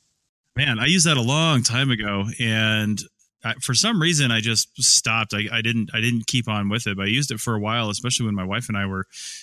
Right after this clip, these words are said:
were really traveling around a lot. And, uh, and I did use it to keep track of mileage. Um, I don't think I ever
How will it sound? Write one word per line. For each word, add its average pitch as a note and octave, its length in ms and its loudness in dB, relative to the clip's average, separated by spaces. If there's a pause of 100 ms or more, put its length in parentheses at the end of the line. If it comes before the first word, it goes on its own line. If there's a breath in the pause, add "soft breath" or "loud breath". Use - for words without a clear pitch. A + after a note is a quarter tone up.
(140 loud breath)
were A2+ 160 2
really A2+ 240 2
traveling G#2 400 -2
around A2 240 -2
a - 20 -2
lot. G2 240 -4 (440 loud breath)
And, G2+ 420 0
uh, F#2+ 400 0
and A#2 120 0
I C3 100 2
did D#3 160 0
use C3 160 2
it A#2+ 100 -2
to A#2 80 -2
keep B2+ 160 -2
track A#2+ 280 -2
of A2 60 -2
mileage. G2+ 540 -2
Um, G2+ 500 -2
I A#2+ 120 -2
don't D3 140 -2
think D3+ 180 -2
I B2 160 0
ever A#2 420 0